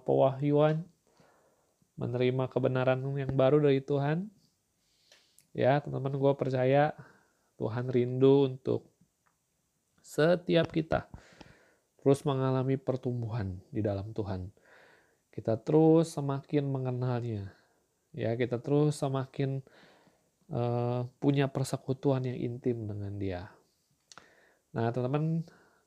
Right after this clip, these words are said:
gue bersyukur hari ini bisa kembali sharing kebenaran firman Tuhan kepada kita semua. Ya, sebagaimana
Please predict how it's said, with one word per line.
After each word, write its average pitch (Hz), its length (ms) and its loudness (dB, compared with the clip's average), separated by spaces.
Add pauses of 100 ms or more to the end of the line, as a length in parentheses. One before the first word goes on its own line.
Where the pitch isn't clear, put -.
(260)
gue 127 160 2
bersyukur 127 480 4
hari 127 320 -4
ini 139 80 -4
bisa 117 400 -2
kembali 117 480 0
sharing 120 640 -4
kebenaran 113 480 -4
firman 113 400 -10
Tuhan 131 560 -2
kepada 127 320 -6
kita - 320 -4
semua. 123 480 -4 (960)
Ya, 127 240 2
sebagaimana 120 1040 -2